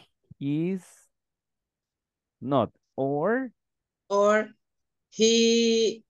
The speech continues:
Speaker 2: isn't.
Speaker 1: He isn't. My goodness. Correct, right?
Speaker 2: Thank you.
Speaker 1: Good. Number five.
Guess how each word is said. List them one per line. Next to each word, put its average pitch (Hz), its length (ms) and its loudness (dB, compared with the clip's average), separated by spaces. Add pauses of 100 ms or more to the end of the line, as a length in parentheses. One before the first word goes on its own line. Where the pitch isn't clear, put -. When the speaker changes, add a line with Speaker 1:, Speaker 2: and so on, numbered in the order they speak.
(140)
Speaker 2:
isn't. 147 480 -4 (480)
Speaker 1:
He 95 280 -6
isn't. 101 540 -8
My 101 200 -8
goodness. 120 840 -4 (140)
Correct, 104 400 -4
right? 110 220 -6 (1400)
Speaker 2:
Thank 175 300 -4
you. 135 100 -18 (840)
Speaker 1:
Good. 113 300 2 (400)
Number 151 600 0
five. 95 380 0